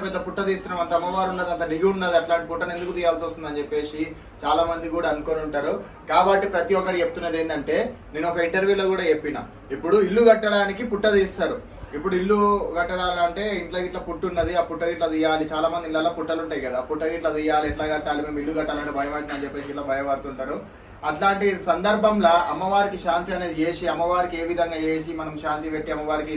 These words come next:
తీసేస్తామో, అంటే ఆ పుట్ట ఇట్లా తీసేసి కూర్చోబెట్టి గద్దేసి కూర్చోబెడతామో అప్పుడు శాంతి ఇస్తుంది అనమాట. అంటే ఈ యొక్క వీడియోలో ఇంట్లో ఇట్లా అమ్మవారి పుట్టు ఉన్నది, మరి అమ్మవారి పుట్టు ఉన్నది కాబట్టి ఆ పుట్టలో ఇట్లా మనం తీయాలన్నా ఎవరైనా అవతల వాళ్ళు వచ్చి తీయాలన్నా కొంచెం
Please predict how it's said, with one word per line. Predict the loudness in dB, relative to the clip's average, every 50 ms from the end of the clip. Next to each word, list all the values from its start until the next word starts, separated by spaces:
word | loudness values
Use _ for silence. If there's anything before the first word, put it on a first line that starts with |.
| -2
తీసేస్తామో, | -2 -2 -4 -4 -4 -6 -6 -6 -6 -6 -8 -8 -10 -12 -18 -16 -12 -2
అంటే | 2 2 2
ఆ | 2 2
పుట్ట | -4 -4 -2 -2 -2
ఇట్లా | -2 -2 -2 -2
తీసేసి | -2 -2 -2 -4 -6 -6 -6 -6 -4
కూర్చోబెట్టి | -4 -4 -2 -2 -2 -4 -4 -4 -4 -4
గద్దేసి | -4 -2 -2 -2 -2 -2 -4
కూర్చోబెడతామో | -4 -4 -4 -4 -6 -6 -6 -6 -6 -6 -6
అప్పుడు | -8 -8 -8 -10 -8
శాంతి | -8 -10 -10 -10 -10
ఇస్తుంది | -8 -8 -8
అనమాట. | -8 -8 -8 -8 -8
అంటే | -8 -8 -8 -10 -10 -14 -16 -14 -6 0
ఈ | 2 2
యొక్క | 4 4 2 0 2
వీడియోలో | 2 2 2 2 2 2 2 0 0
ఇంట్లో | 0 2 2 2 2 0
ఇట్లా | 0 2 4 4 6 6 4 4
అమ్మవారి | 2 2 2 4 4 4 4 2
పుట్టు | -4 -6 -4 -4 -4
ఉన్నది, | -2 -2 -2 -2 -4 -6 -12 -18 -18 -14 -6
మరి | -2 0 0 2
అమ్మవారి | 2 2 2 2 0 0 -4
పుట్టు | -6 -6 -6 -4 -2
ఉన్నది | -2 -2 0 2 2 2
కాబట్టి | 4 4 4 2 2 0 0 0 0
ఆ | 0 0
పుట్టలో | -2 -4 -2 0 0 0 0 -2 -4
ఇట్లా | -4 -2 0 0 0 -2
మనం | -2 -4 -4 -6 -6 -2
తీయాలన్నా | 0 0 0 0 0 -2 -2 -4 -2 -2
ఎవరైనా | 0 -2 -2 -2 -2 -2
అవతల | -2 -2 -2 -4 -4 -2
వాళ్ళు | -2 -4
వచ్చి | -4 -4 -4 -4
తీయాలన్నా | -4 -2 -2 -2 -4 -4 -6 -6 -6
కొంచెం | -6 -6 -6 -4